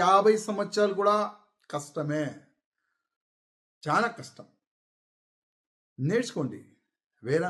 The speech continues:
నేతలతోని కొద్ది నేర్చుకోండి. ఏ విధంగా గెలవాలే, ఏ విధంగా ఓటర్ని మన వైపు మళ్ళాలే, నేర్చుకోండి.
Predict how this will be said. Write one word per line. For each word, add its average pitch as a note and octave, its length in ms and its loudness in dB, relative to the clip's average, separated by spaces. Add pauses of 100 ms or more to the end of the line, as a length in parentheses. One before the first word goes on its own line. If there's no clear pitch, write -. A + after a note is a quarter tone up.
(100)
నేతలతోని D#3 640 -4
కొద్ది D#3 280 -6
నేర్చుకోండి. C#3 760 -2 (1700)
ఏ D#3+ 220 4
విధంగా G3 360 2 (120)
గెలవాలే, C3 520 0 (1300)
ఏ F3+ 140 6 (100)
విధంగా G3+ 360 0 (280)
ఓటర్ని G3+ 520 2 (1040)
మన D3 280 -2 (200)
వైపు G#3 300 2 (200)
మళ్ళాలే, D3+ 640 0 (840)
నేర్చుకోండి. B2+ 580 -12